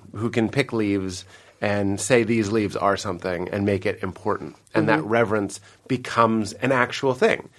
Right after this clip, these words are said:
Speaker 1: It's not. The leaves aren't really objectively important.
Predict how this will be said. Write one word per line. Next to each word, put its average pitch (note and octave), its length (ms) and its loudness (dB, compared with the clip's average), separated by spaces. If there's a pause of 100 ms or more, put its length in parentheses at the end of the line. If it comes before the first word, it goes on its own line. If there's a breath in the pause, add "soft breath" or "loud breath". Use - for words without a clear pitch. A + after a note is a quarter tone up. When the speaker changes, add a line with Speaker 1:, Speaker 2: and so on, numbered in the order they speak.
(120)
Speaker 1:
It's - 180 4
not. F#3 380 4
The D3+ 100 2
leaves D3+ 280 4
aren't B2 180 4
really G#2+ 440 0 (360 soft breath)
objectively G2 720 0 (140)
important. A2 680 2